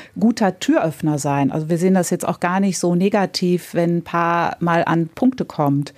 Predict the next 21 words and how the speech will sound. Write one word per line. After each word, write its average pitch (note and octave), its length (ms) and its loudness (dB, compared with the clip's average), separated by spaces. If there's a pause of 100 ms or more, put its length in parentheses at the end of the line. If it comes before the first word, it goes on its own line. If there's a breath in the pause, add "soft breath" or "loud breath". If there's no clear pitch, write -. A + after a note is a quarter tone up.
(540 loud breath)
Äh, F#3+ 200 4
und F#3+ 300 2
zu - 280 -2
uns C4+ 340 0
kommen C4+ 300 -2
einfach A#3 380 -2
auch F#3+ 180 2
nicht F#3+ 340 2
durch F#3 160 0
die F#3 120 -2
Bank F3 400 0
weg, E3 440 -2
äh, E3+ 180 2
Paare, E3+ 480 0
die E3+ 340 0
in E3 120 2
einer E3 140 0
totalen E3 420 0
Krise D#3 280 -2
stecken, B3+ 400 -2
sondern, E3+ 400 2